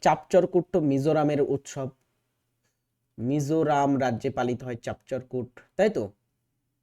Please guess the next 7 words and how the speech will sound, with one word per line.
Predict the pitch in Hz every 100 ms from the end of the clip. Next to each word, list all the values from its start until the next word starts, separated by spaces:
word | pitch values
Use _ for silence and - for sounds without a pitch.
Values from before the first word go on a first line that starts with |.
| _ _ _ _ _ _ - _
আমি | 107 131
কি | 143
ঠিক | 156 165
বলছি? | 202 214 165
মিজোরামে | 139 135 190 214
তো, | 226 131 95 - _ _ _ _ _ -
একদমই | 101 90 - -